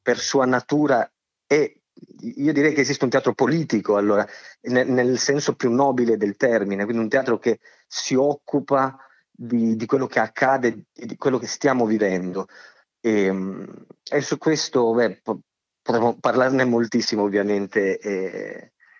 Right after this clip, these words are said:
non so cosa esiste oggi nel teatro. Il teatro oggi è un teatro in Italia spesso che va verso la televisione. Oggi spesso ci sono, c'è una televisione che va a teatro, e, è un,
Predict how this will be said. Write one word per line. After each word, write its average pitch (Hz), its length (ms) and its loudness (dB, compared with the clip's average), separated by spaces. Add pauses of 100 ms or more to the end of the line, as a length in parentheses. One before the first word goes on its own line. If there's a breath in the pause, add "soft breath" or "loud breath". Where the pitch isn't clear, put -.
(480 soft breath)
non 156 220 0
so 135 220 -2
cosa 127 200 0
esiste 117 380 -2
oggi 117 300 2
nel 107 220 -2
teatro. 101 360 0
Il 110 60 -8
teatro 135 400 0
oggi 120 180 0
è 123 40 2
un 113 120 -2
teatro 120 380 0
in 113 120 0
Italia 113 360 0
spesso - 400 -4
che 113 120 -2
va 107 140 0
verso 107 400 -2
la 104 80 -4
televisione. 104 680 -2
Oggi 123 200 -2
spesso - 340 -4
ci - 140 -6
sono, 117 220 -6 (380 loud breath)
c'è - 240 -2
una 113 160 0
televisione 117 500 0
che 113 80 0
va 104 120 4
a 101 60 0
teatro, 123 760 0 (280 loud breath)
e, 110 460 2 (400)
è - 200 0
un, 143 220 2